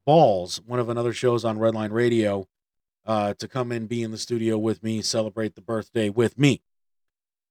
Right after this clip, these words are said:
Uh, took a week off. Actually, I think I took two weeks off after that. Let me,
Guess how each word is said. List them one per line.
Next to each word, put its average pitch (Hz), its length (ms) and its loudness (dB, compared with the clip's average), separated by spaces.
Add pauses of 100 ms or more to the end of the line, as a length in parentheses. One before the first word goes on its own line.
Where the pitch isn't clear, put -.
(1080)
Uh, 131 280 4 (400)
took 214 180 6
a 190 60 6
week 190 260 4
off. 185 380 6 (840)
Actually, 139 240 2
I - 20 2
think 143 140 2
I - 20 0
took 127 200 -2
two 185 200 0
weeks 110 320 -4
off 87 240 -6 (1900)
after 101 320 -2
that. 95 220 -6 (100)
Let 135 120 -6
me, 190 120 -4